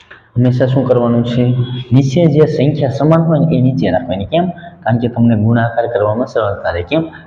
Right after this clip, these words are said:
કારણ કે આ જે આપેલ સંખ્યાનો બે સાથે તમે ગુણાકાર કરશો ને, તો એનો આ,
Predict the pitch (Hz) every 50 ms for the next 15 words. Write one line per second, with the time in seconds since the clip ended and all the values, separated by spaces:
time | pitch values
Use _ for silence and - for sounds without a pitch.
0 | - - 113 117 120 120 - - 113 123 123 120 143 139 131 131 147 143 139 -
1 | 139 143 139 139 139 135 127 110 117 131 147 147 143 - 147 143 151 147 - 151
2 | 147 135 127 131 143 151 156 147 147 156 151 147 156 156 - - 143 127 117 120
3 | - - - - - - - 113 110 123 135 147 151 - - - 135 143